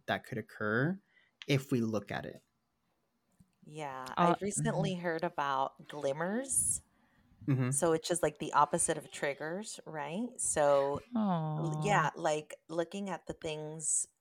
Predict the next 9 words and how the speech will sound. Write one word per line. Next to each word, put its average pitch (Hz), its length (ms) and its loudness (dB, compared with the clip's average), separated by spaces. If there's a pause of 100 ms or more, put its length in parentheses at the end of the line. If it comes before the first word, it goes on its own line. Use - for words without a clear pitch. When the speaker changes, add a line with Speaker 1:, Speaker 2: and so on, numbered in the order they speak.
(280)
Speaker 2:
throughout 151 260 2
your 156 120 -4
day 139 280 -4
that 135 220 -4
bring 131 200 -6
you 127 100 -8
joy. - 320 -8 (1160)
Speaker 3:
I 180 60 -6
love 175 100 -6